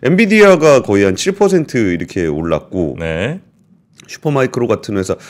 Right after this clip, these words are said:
Speaker 1: 슈퍼마이크로가 서버하는 회사거든요.
Speaker 2: 아, 마이크로 중에 슈퍼마이크로죠.
Speaker 1: 어, 그쵸. 마이-,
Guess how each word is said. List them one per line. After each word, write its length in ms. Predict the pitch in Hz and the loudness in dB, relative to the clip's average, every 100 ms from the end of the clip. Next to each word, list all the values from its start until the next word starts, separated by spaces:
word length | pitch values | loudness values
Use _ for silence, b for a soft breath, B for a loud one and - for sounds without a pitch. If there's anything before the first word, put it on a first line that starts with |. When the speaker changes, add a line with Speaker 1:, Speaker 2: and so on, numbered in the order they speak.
| B B | B B
Speaker 1:
슈퍼마이크로가 1160 | - 247 233 226 226 196 180 170 156 143 131 | -2 2 4 2 2 2 4 4 4 2 0
서버하는 640 | 139 202 233 247 220 165 123 | 0 0 4 4 6 2 2
회사거든요. 760 | 101 95 85 76 71 76 107 - | 0 0 0 -2 -6 -6 -6 -4
Speaker 2:
아, 140 | 90 | -2
마이크로 420 | 92 107 120 139 | 2 0 0 -6
중에 180 | 135 156 | -6 -8
슈퍼마이크로죠. 680 | 160 - 156 117 95 85 78 - _ _ _ _ _ _ _ - | -10 -10 -6 -6 -6 -12 -14 -20 _ _ _ _ _ _ _ -10
Speaker 1:
어, 160 | 85 | -8
그쵸. 380 | - 92 82 71 _ _ 85 | -8 -10 -12 -12 _ _ -6
마이-, 160 | 92 | -6